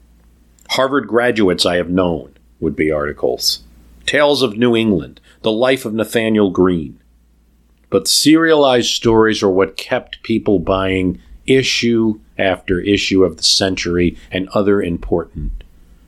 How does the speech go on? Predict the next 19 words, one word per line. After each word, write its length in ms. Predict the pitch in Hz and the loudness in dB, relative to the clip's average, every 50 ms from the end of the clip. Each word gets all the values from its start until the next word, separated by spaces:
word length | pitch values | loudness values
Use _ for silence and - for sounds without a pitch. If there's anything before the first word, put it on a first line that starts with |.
| _ _ - | _ _ -6
magazines. 840 | 78 76 71 69 71 69 - 73 67 65 67 - - - - - - - - - - - - | -4 -4 -4 -4 -6 -6 -6 -8 -8 -10 -12 -14 -14 -14 -14 -16 -18 -20 -20 -20 -20 -8 -4
The 80 | - 101 | -2 0
Century 400 | - - 143 139 131 - 131 123 | 0 2 0 0 0 0 0 2
magazine 460 | 117 123 120 113 113 107 113 113 107 | 2 2 2 2 2 0 2 2 2
in 100 | 107 107 | 4 4
eighteen 320 | 117 117 110 - - 113 | 2 2 2 0 0 2
ninety-one 540 | 110 107 107 104 95 92 95 107 107 101 95 | 2 2 2 2 2 2 2 2 2 0 0
publishes 500 | 95 - 104 101 98 101 - - 95 87 | -2 -2 -2 -2 -2 -2 -2 -2 -2 0
an 80 | 98 92 | 0 0
article, 560 | 95 98 95 95 90 - 98 87 85 92 - | 0 0 0 0 -2 0 -2 -2 -2 -4 -4
"The 120 | - 101 104 | -4 -4 -4
Distribution 840 | 85 80 - 156 180 - - - 120 87 - 117 131 127 - 131 | -2 0 0 0 0 -2 -4 -4 -4 0 0 0 0 2 2 0
of 100 | 117 95 | 0 0
Ability 560 | 92 80 78 110 120 123 113 98 82 87 78 | 0 -2 0 0 2 2 2 0 0 -2 -4
in 80 | 80 78 | -4 -4
the 80 | 82 85 | -2 0
United 400 | 87 87 92 90 85 82 101 - | 0 2 2 0 0 -2 -2 -4
States." 540 | - - - 92 85 78 69 - - - | -4 -2 -2 -2 -2 -2 -4 -6 -4 -2
It 180 | - 92 90 - | -2 -2 -2 -6